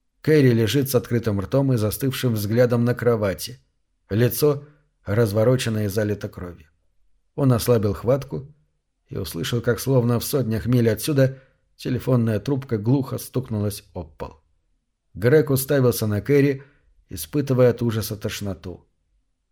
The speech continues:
«Она мертва?» Он прижался ухом к её груди и прислушался. Сначала он смог услышать только стук собственного сердца, отдающийся в ушах. Затем, сосредоточившись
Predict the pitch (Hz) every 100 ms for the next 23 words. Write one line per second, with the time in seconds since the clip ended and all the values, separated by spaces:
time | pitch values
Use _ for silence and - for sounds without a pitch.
0 | _ - 92 98 98 - 113 135 135 -
1 | _ _ _ _ _ _ - 101 110 113
2 | 120 135 - 160 139 117 107 117 113 117
3 | 117 131 127 127 127 147 127 113 - -
4 | _ _ _ _ _ _ - 113 113 131
5 | 151 151 139 - _ _ - 110 127 139
6 | 135 131 156 143 131 135 131 127 - 156
7 | 135 - 135 - - 135 135 135 156 147
8 | - 107 110 107 101 - 104 98 101 -
9 | - - _ _ _ _ _ - 90 104
10 | 139 143 139 - _ _ - 123 117 120
11 | 120 156 151 135 147 139